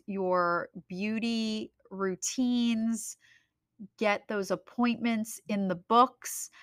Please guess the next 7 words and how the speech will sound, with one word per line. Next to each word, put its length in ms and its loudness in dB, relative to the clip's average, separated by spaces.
and 340 8
also 460 4
organize 760 0
yourself 480 0
at 160 -4
home. 720 0
Um, 480 6